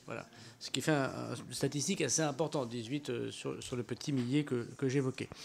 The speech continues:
Donc après, moi, il ne m'appartient pas de commenter, euh, la réponse, euh, pénale. Euh, euh, je constate quand même qu'un taux de déferment de seize virgule cinq pour cent n'est, n'est pas un, un petit taux de déferment, voilà, contrairement à ce qu'on peut ici ou là entendre.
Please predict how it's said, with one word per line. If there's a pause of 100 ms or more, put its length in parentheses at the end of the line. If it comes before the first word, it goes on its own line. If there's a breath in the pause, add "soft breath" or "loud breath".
(380 loud breath)
Donc
après,
moi,
il
ne
m'appartient
pas
de
commenter, (580 loud breath)
euh,
la
réponse,
euh,
pénale.
Euh,
euh,
je
constate
quand
même
qu'un
taux
de
déferment
de
seize
virgule
cinq
pour
cent
n'est,
n'est
pas (120)
un,
un
petit
taux
de
déferment, (100)
voilà,
contrairement
à
ce
qu'on
peut (400 loud breath)
ici
ou
là
entendre.